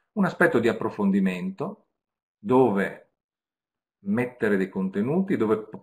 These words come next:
permettere alle persone anche di, eh, elaborare questi contenuti, eh, di rimanere in contatto anche con, con eventualmente i docenti o con i referenti all'interno della regione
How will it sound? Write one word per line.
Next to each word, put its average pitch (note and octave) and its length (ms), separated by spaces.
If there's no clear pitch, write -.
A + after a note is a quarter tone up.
permettere G#2 840
alle G2+ 300
persone A2+ 480
anche A2 260
di, G#2+ 320
eh, F#2+ 340
elaborare G2+ 600
questi B2+ 240
contenuti, A#2+ 920
eh, F#2+ 500
di G2 240
rimanere A#2+ 520
in G#2+ 100
contatto G2 720
anche F#2+ 440
con, F#2 600
con F#2 460
eventualmente F#2+ 600
i F#2 80
docenti A#2 840
o G#2 200
con A2 720
i G#2+ 380
referenti G#2 800
all'interno G2 500
della F#2+ 200
regione F#2+ 840